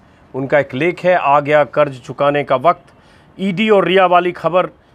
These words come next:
मेरे ख्याल से ईडी, रिया और सुशांत की खबर मुझसे ज़्यादा आप लोग जानते हैं, अखबार और Twitter और सोशल मीडिया, अ,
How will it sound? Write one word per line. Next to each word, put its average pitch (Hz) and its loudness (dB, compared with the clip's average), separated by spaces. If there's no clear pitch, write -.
मेरे 160 -4
ख्याल 160 0
से 156 -8
ईडी, 160 -6
रिया 156 0
और 160 0
सुशांत 160 -4
की 165 -12
खबर 156 -4
मुझसे 147 -8
ज़्यादा 147 0
आप 147 0
लोग 143 -8
जानते 135 -4
हैं, 160 -4
अखबार 139 -2
और 135 -4
Twitter 147 -2
और 139 -2
सोशल 147 -4
मीडिया, 139 0
अ, 131 -2